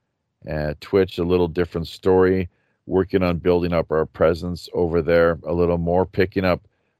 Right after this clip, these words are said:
uh, a number of, of, well, connecting with a few new friends here along the way.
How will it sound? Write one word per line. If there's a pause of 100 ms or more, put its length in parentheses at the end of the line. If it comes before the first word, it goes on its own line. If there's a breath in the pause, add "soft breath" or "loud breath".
(140)
uh, (300)
a
number (300)
of, (760)
of, (320)
well,
connecting
with
a
few
new
friends
here (440)
along
the
way.